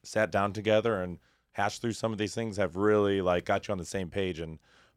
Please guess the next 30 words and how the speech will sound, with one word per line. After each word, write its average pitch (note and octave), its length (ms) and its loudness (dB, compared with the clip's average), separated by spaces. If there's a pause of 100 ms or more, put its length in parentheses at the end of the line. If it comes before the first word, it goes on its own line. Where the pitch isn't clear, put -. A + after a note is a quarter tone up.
being D3 220 2
an D3+ 60 4
entrepreneur, A#2+ 760 0
I, G#2 220 2
and G2+ 160 2
I'm G#2+ 120 2
speaking A2+ 320 -6
for - 100 -8
myself, G#2 420 0
I'm D#2+ 100 -2
sure A2 180 -2
it's F#2+ 120 -4
for - 140 -6
you G#2 100 0
guys G2+ 260 2
too, A2 340 0 (460)
once A2+ 440 2
I G2 160 0
got G#2 180 2
my F2+ 120 0
spouse F2 340 -4
involved A2+ 420 2 (240)
and G2 80 -6
once G2 180 -4
you G2+ 120 -2
guys G#2 180 4
got G#2+ 160 2
involved G2 260 2
together, F#2 320 0
like, F#2+ 280 0